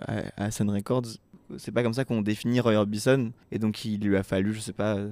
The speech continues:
peut-être cinq ans avant de vraiment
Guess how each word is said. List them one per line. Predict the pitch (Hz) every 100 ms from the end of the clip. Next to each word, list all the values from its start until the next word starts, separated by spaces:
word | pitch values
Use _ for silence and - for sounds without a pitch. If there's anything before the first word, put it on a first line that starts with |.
| -
peut-être | - -
cinq | - 120 -
ans | 131 - _ _ _ _ _
avant | - 110 120
de | 120 117
vraiment | 104 110 110 120 123